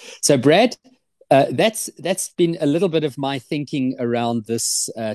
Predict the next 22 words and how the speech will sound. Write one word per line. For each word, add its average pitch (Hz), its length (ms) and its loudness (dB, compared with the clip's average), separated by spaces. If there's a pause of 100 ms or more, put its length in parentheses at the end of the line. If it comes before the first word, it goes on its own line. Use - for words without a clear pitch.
topic - 440 -6
of, 104 400 0
of 101 200 -6
gratitude 107 640 -2
today. 98 500 2
And 107 280 -2
I 113 120 2
really 135 240 6
just 120 220 0
want 113 120 0
to 104 80 0
bless 107 360 0
our 107 140 2
listeners 98 420 -6
and 98 120 -12
say, 101 180 -6
let's 117 320 -2
be 101 400 -2 (480)
rightly 107 480 -2
grateful 95 680 -6 (1200)
to 110 100 2
God. - 360 -2